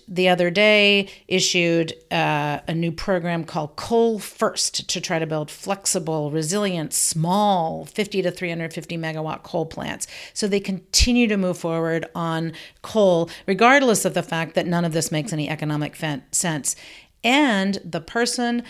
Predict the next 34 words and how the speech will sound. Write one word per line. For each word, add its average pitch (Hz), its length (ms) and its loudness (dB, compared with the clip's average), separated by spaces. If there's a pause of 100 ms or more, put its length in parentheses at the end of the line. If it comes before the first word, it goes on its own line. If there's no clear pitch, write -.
(280)
who 180 100 -2
was 160 200 0
the 160 120 -2
lobbyist 190 680 2
for 160 240 -6
Murray 165 720 -2
and 196 220 -4
First 220 360 -4
Energy, 165 520 -4
who 151 120 -6
was 156 220 -4
in 156 120 -4
that 151 180 -4
March 156 280 -6
two - 160 -8
thousand 147 380 -4
seventeen 143 840 -4
meeting, 170 380 -4 (300)
one 269 340 2
year 240 200 4
later 170 520 2 (380)
was 165 560 0
introduced 160 840 -2 (120)
and 160 340 -2
confirmed 151 540 -4
as 143 200 -6
the 147 340 -6 (180)
deputy 220 460 0
administrator 160 600 -4
of 147 180 -8
the - 140 -8
E 139 40 -8
P 139 240 -8
A. 170 420 -4